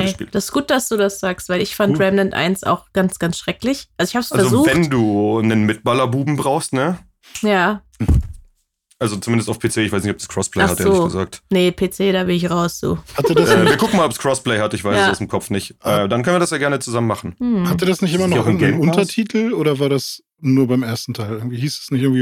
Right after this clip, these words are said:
Speaker 4: Remnant from the Ashes
Speaker 2: Ja,
Speaker 4: oder
Speaker 2: Remnant
Speaker 4: so?
Speaker 1: Ja,
Speaker 2: from the
Speaker 1: das heißt
Speaker 2: Ashes.
Speaker 1: jetzt nur Remnant zwei.
Speaker 4: Okay, okay.
Speaker 3: Okay. Con, was stand denn bei dir so auf der Liste bei Überraschung des Jahres?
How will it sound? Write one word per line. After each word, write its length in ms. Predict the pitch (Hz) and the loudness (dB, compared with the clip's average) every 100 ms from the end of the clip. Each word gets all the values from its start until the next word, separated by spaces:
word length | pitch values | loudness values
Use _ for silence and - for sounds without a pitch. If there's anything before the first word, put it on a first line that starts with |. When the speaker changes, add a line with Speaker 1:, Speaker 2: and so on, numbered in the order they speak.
| 123 | 2
Speaker 4:
Remnant 520 | 135 143 135 131 127 | 2 2 2 0 -2
from 320 | - 135 131 | -4 0 0
the 140 | 127 123 | 0 -4
Ashes 400 | 127 147 156 156 | -6 -4 -2 0
Speaker 2:
Ja, 180 | 190 180 | 2 2
Speaker 4:
oder 120 | 185 | 2
Speaker 2:
Remnant 160 | 202 | 4
Speaker 4:
so? 40 | 196 | 4
Speaker 1:
Ja, 100 | - | 6
Speaker 2:
from 80 | - | 4
the 40 | 185 | 4
Speaker 1:
das 80 | - | 2
heißt 80 | 131 | 2
Speaker 2:
Ashes. 60 | 127 | 0
Speaker 1:
jetzt 140 | 117 | 0
nur 120 | 123 | 2
Remnant 320 | 110 107 107 - | 2 2 0 0
zwei. 260 | 101 98 107 127 | -2 -2 -4 -10
Speaker 4:
Okay, 300 | - - 98 - - | -10 -10 -12 -14 -14
okay. 260 | 107 - - _ _ _ _ _ _ _ _ _ - - _ _ - | -14 -14 -20 _ _ _ _ _ _ _ _ _ -16 -16 _ _ -6
Speaker 3:
Okay. 560 | - - 120 160 110 - _ _ _ _ _ _ - - - _ | -4 -2 -2 -2 -2 -6 _ _ _ _ _ _ -20 -20 -20 _
Con, 240 | - 208 214 | 0 2 2
was 160 | 139 | 2
stand 240 | - 185 185 | 0 0 2
denn 60 | |
bei 100 | 156 | 0
dir 200 | 147 240 | 2 2
so 320 | 285 160 113 98 _ _ | 2 0 0 -4 _ _
auf 180 | 139 117 | -2 0
der 120 | 131 | 0
Liste 560 | 117 113 - 113 101 90 _ - | 0 -2 -4 -4 -4 -6 _ -2
bei 440 | 117 110 104 101 _ - | 0 2 0 -4 _ -2
Überraschung 520 | 131 110 104 131 117 | 0 2 0 0 0
des 200 | 107 - | -2 -2
Jahres? 500 | 113 107 101 98 | -2 0 -2 -6